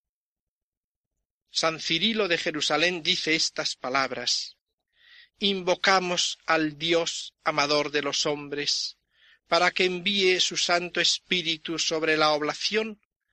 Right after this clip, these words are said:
a fin de que haga al pan cuerpo de Cristo, y al vino sangre de Cristo".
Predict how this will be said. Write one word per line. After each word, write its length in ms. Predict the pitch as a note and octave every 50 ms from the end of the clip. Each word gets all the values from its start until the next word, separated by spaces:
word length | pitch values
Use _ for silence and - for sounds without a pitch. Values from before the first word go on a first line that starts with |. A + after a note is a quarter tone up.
| _ _ _ _ _ _ _
a 140 | - F3 D#3+
fin 280 | - - G#3 G3+ G3+ G3
de 140 | F3+ F3+ -
que 200 | - F3 E3 F3
haga 380 | F#3+ G3+ F#3 F#3 F3+ F3 E3 - _ -
al 260 | E3+ E3 E3 D#3+ D#3
pan 420 | - - A3 A#3 A3+ A3+ G#3+ F#3 -
cuerpo 480 | - - G3+ A3 A3 G3+ - - - F3
de 160 | D#3 D3 C3+
Cristo, 640 | - - D3 C#3+ - - - - - - A2 G#2+ _ _ _ _ _ _ _ _ _ _ _ _ -
y 120 | D3+ D#3
al 180 | D3+ C#3+ C#3+ C#3
vino 480 | C#3+ G#3+ B3 B3+ B3+ B3+ A#3+ A3+ - _
sangre 580 | - - - - F#3 F3+ F3+ D#3+ C#3 C3+ C3 B2
de 120 | A#2+ A#2
Cristo". 540 | - - B2+ - - - - - - - -